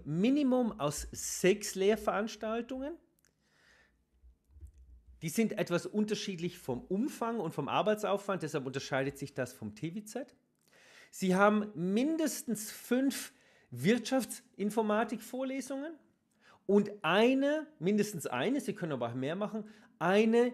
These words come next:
juristische Vertiefungsveranstaltung, wo Sie also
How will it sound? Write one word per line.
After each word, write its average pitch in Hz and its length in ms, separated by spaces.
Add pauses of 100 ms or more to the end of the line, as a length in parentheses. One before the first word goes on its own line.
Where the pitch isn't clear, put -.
(120)
juristische 156 920 (260)
Vertiefungsveranstaltung, - 1300 (460)
wo 156 120
Sie 170 120
also 165 420